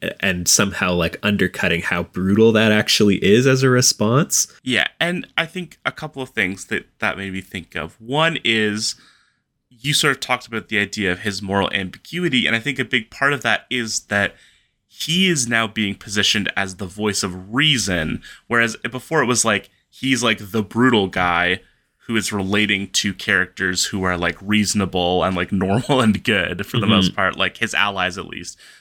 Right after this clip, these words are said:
Speaker 2: Whereas in this one, he has an ally who is, like, darker than him, and he is the light side of the coin, rather than with him and Anna, he is very clearly the dark side of the coin.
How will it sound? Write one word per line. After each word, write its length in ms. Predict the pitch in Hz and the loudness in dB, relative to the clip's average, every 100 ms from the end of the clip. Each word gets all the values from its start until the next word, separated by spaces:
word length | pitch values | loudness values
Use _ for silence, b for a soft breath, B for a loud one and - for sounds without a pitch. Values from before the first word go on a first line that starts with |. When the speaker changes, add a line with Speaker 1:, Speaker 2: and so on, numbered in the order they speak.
| _ | _
Speaker 2:
Whereas 180 | 113 110 | 0 2
in 80 | 131 | 2
this 200 | - 120 | 2 2
one, 160 | 110 | -2
he 140 | 107 113 | 0 -2
has 120 | 107 | -2
an 100 | - - | -8 -2
ally 440 | 120 147 117 98 95 | 0 2 2 0 0
who 240 | - 98 | -4 -6
is, 160 | 87 85 | -4 -2
like, 180 | 78 - - | -4 -6 -2
darker 420 | 117 156 - 101 | -2 0 -2 -2
than 180 | 82 85 | -2 -4
him, 420 | 107 85 85 92 b b b b b - | -4 -4 -4 -8 b b b b b -6
and 160 | 98 | -6
he 460 | - - 147 147 - | -8 -12 -6 -4 -2
is 360 | 113 104 92 - _ _ - | 0 0 -4 -10 _ _ -10
the 120 | 98 | -8
light 420 | 95 95 113 110 | -4 -2 -2 0
side 380 | - 104 95 95 | 0 2 0 -2
of 80 | 82 | -6
the 80 | 98 | -12
coin, 340 | - 101 85 | -8 -6 -2
rather 220 | 104 117 | 0 0
than 260 | 107 98 85 - | 2 0 -4 -10
with 160 | 107 - | -12 -6
him 140 | 101 | -4
and 140 | 85 - | -4 0
Anna, 260 | 143 120 | 2 2
he 180 | 104 - | 0 -4
is 120 | 98 - | -8 -4
very 200 | 90 90 | -4 -4
clearly 260 | 98 87 | -4 -4
the 100 | 87 | -4
dark 320 | 80 110 113 | -2 0 0
side 240 | - 98 87 | 0 -2 -2
of 80 | 82 | -6
the 80 | 85 | -14
coin. 460 | - 80 69 85 | -12 -8 -6 -6